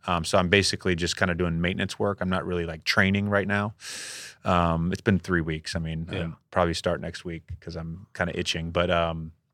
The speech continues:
Speaker 1: yeah, I've been one ninety-five. Now, when I was at Duke my sophomore year, uh, I had a diet of, um, Bojangles biscuits, <laughs>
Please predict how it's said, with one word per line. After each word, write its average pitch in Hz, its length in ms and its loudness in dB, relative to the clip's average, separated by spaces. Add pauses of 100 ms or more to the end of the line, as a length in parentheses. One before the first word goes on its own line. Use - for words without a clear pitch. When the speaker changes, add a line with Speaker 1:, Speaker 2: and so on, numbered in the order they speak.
(460)
Speaker 1:
yeah, 131 100 8
I've 135 60 8
been 117 100 6
one 110 80 6
ninety-five. 104 340 6
Now, 110 300 10
when 104 140 4
I 123 80 6
was 127 100 4
at 104 160 -2
Duke 123 240 4
my 101 120 -2
sophomore 101 420 2
year, 95 360 2 (400)
uh, - 60 2 (200)
I 98 40 8
had 104 140 8
a 95 60 8
diet 92 520 8
of, 87 420 0
um, 87 560 -4 (240)
Bojangles 110 400 8
biscuits, - 520 0 (400)
<laughs> - 400 2